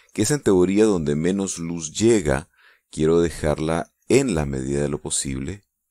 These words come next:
pues sin tocar. ¿Por qué? Pues porque ahí obviamente necesitamos que esté un poco más, más oscuro, ¿ya? No se trata de cubrirlo todo, vamos a dejar ciertas partes oscuras,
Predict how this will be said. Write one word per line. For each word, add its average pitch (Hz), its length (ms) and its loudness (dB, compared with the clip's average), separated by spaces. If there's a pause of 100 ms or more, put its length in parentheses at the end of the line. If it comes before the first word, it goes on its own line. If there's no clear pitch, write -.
(360)
pues 73 360 0
sin 69 520 2
tocar. - 600 -4 (680)
¿Por 120 220 4
qué? 165 220 8
Pues 85 200 -4
porque 82 320 -4
ahí 80 240 2
obviamente 92 540 2
necesitamos 80 580 -2
que - 80 -8
esté - 160 -6
un 76 140 -2
poco 73 260 -4
más, 64 560 -4 (140)
más 64 320 -10
oscuro, - 480 -4 (640)
¿ya? 90 340 -6 (480)
No 92 140 -2
se 170 140 2
trata 170 340 6
de 147 140 6
cubrirlo 98 520 2
todo, 76 420 4
vamos 95 340 0
a 123 60 4
dejar 104 300 4
ciertas - 640 4
partes 82 400 0
oscuras, - 580 -4